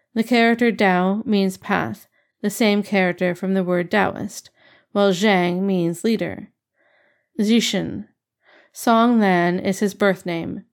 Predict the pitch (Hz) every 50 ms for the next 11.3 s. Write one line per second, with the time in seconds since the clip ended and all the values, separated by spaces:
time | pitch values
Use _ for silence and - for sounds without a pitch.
0 | _ _ _ - 208 208 208 233 233 196 226 226 208 - 208 208 196 196 190 -
1 | - 202 196 190 - - 190 185 185 185 - 196 185 185 185 190 180 170 165 160
2 | 156 160 - - - 196 _ _ _ _ _ _ _ _ _ - 196 208 196 175
3 | 170 170 - - - 196 185 - - 185 - - - - _ _ _ _ _ _
4 | _ _ - - - - _ - 214 208 202 202 - 233 220 214 214 220 214 202
5 | - 208 196 - - 202 185 170 165 170 180 196 - _ - - - - _ _
6 | _ - 226 220 - 240 226 233 - - 254 247 226 214 196 180 170 165 - -
7 | - 196 196 - _ _ _ _ _ _ - 254 233 220 208 196 180 175 165 170
8 | 175 190 - _ _ _ _ _ _ - 226 214 220 220 247 233 233 240 240 233
9 | 233 233 233 - 208 202 - - 202 190 - 208 190 190 190 185 - - 208 202
10 | 202 196 196 185 185 - - 175 180 180 180 - - 180 180 180 - - - 170
11 | 170 190 202 208 -